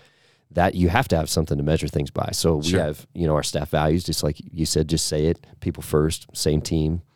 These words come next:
Speaker 1: you know, all of those different things that we have. They're worked into our coaching conversations, evaluation stuff, hiring.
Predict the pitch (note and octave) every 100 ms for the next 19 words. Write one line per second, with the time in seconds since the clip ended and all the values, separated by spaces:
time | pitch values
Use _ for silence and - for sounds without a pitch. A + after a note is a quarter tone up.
0 | _ - D#2+ D2+ - D#2+ F2 D2+ D2+ D#2+
1 | - D2 F2 F2+ D#2 C#2+ D2 E2 F#2 D2
2 | - - - - - - D#2+ F2+ E2+ D#2
3 | D#2+ D#2 D#2+ D2+ D2 D2 G2+ G#2+ G#2 G2+
4 | F#2+ F#2+ - F#2 - F2+ D#2 - - -
5 | F#2+ - F#2 - - F2+ E2+ E2 - -
6 | E2+ F2+ F2+ F2+ F2 E2